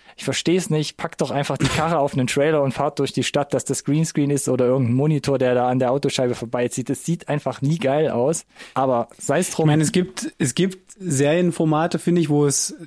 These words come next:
Speaker 2: zweckmäßig schon passt so
Speaker 1: Ja,
Speaker 2: irgendwie.
Speaker 1: ja.
Speaker 2: Aber ich weiß, was du meinst, ja.
Speaker 1: Es ist immer, immer geiler und ich seh's halt immer sofort leider. Ähm,
Speaker 2: Hm.
Speaker 1: aber es verspielt sich ganz gut. Zum Schluss oder so mittendrin wird noch so eine leichte Romanze reingeworfen. Ah, ja, okay, die,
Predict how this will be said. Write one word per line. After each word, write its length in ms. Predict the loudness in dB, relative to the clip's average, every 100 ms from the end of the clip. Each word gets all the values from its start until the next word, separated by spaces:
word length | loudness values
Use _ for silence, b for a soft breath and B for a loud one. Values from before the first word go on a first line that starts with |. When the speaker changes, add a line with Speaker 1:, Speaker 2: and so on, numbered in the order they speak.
| -12 -10 -4
Speaker 2:
zweckmäßig 640 | -2 0 2 2 2 -2 -2
schon 300 | 0 2 0
passt 400 | -2 -2 -2 0
so 320 | 2 2 -2 _ -6
Speaker 1:
Ja, 480 | -2 2 2 2 2
Speaker 2:
irgendwie. 220 | 2 0 -6 -6
Speaker 1:
ja. 600 | -2 0 0 0 -2 -6 _ -4
Speaker 2:
Aber 720 | 0 2 2 2 2 0 0
ich 160 | -2 0
weiß, 160 | 2 0
was 100 | 2
du 60 |
meinst, 380 | 2 2 0 0
ja. 40 | 0
Speaker 1:
Es 60 |
ist 240 | -2 -2 -2
immer, 460 | 0 2 0 0
immer 340 | 0 0 0 0
geiler 300 | 0 0 0
und 80 |
ich 100 | 0
seh's 240 | -2 -2 -2
halt 160 | -6 -4
immer 240 | -2 0
sofort 460 | -2 -4 -4 -4 -2
leider. 380 | -2 0 -2 -4 B B -6
Ähm, 220 | 0 2
Speaker 2:
Hm. 60 | 2
Speaker 1:
aber 320 | 2 2 0
es 120 | -2
verspielt 360 | -2 -2 -2 -4
sich 140 | -4
ganz 220 | -6 -8 -8
gut. 220 | -12 -14 -6
Zum 160 | -4
Schluss 340 | 0 2 2 2
oder 140 | 0
so 120 | 0
mittendrin 560 | 0 -2 -4 -2 0 0
wird 140 | 0
noch 100 | -2
so 120 | -2 0
eine 100 | 2
leichte 300 | 0 -2 -2
Romanze 440 | 0 0 2 2
reingeworfen. 540 | 2 0 0 0 -2 -4
Ah, 420 | -2 0 2 2
ja, 320 | 2 2 2 2
okay, 460 | 0 0 2 2
die, 160 | 0